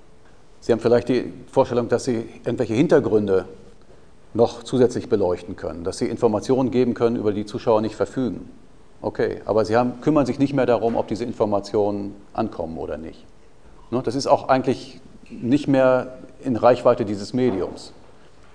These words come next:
Es dient im Grunde dazu, das Angebot aufzurüsten, das Angebot attraktiver zu machen und Möglichkeiten zu eröffnen, die über das hinausgehen, was man als Rezipient hat, wenn man nur Augenzeuge ist.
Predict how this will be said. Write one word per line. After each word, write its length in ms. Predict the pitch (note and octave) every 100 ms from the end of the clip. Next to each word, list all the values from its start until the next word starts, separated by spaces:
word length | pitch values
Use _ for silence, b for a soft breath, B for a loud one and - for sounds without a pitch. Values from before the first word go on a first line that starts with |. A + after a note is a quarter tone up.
| - -
Es 140 | A#2
dient 240 | D3+ D#3
im 140 | D3+ B2+
Grunde 240 | C3 C#3+
dazu, 400 | C3 B2+ - C#3+
das 220 | B2+ A#2
Angebot 680 | C#3+ D#3+ D3 G#2 G#2+ A2 - - -
aufzurüsten, 840 | A#2 - - F2+ G2 - - - - -
das 140 | G#2
Angebot 480 | A#2+ B2+ B2 A2 -
attraktiver 580 | A2 G2+ - A2 F#2 F2
zu 120 | -
machen 300 | - - F#2 - -
und 180 | B2+
Möglichkeiten 680 | B2 D3+ C#3+ - - F#2+ F#2
zu 160 | - F#2+
eröffnen, 500 | - - - - - - b -
die 60 | A#2+
über 220 | A2+ G#2+
das 160 | B2
hinausgehen, 760 | C3 A#2+ A#2 B2 - A#2+ B2 A#2
was 160 | A2+
man 300 | A#2 A2+ A2 - - - -
als 180 | A#2+ -
Rezipient 600 | A2+ A#2 - A2 A2 -
hat, 300 | B2 D3+ - B B B B
wenn 100 | B2
man 180 | A#2 A#2
nur 400 | A#2 B2 B2 A#2+ - - - - -
Augenzeuge 580 | A2 G#2+ - F2+ D#2+ D#2
ist. 280 | C#2+ -